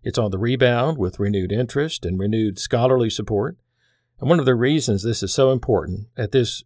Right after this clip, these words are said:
crucial time when we are more interrelated and more multicultural and more informed than we've ever been is because without a universal scope of salvation in view,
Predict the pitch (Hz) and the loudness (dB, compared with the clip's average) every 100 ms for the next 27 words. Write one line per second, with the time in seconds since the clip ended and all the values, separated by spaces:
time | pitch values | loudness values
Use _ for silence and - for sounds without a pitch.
0 | - 175 165 92 - 131 98 85 95 - | -4 -2 0 -4 0 0 0 -4 -8 -4
1 | 107 110 110 95 117 113 101 - 135 117 | -4 0 0 0 0 2 0 -2 -4 -2
2 | 123 120 101 104 104 98 92 87 110 104 | 2 2 2 0 0 0 -2 -2 0 0
3 | 98 107 110 101 120 104 101 101 92 90 | 0 0 0 -2 -2 -2 -2 -4 -2 -2
4 | 110 90 82 135 123 101 101 92 92 104 | -2 -4 -2 2 2 2 -2 -4 -2 -2
5 | 95 87 123 90 78 - _ - 113 127 | -4 -4 -2 -2 -6 -12 _ -8 -4 0
6 | 170 180 139 113 - 127 156 165 117 113 | 4 6 6 2 0 0 2 2 0 2
7 | 143 127 127 120 95 - 117 110 104 92 | 2 4 2 0 -4 -2 0 0 -2 -4
8 | - 104 107 113 107 82 80 113 123 80 | -2 0 0 -2 -2 -4 -6 -2 -2 -2
9 | 92 | -8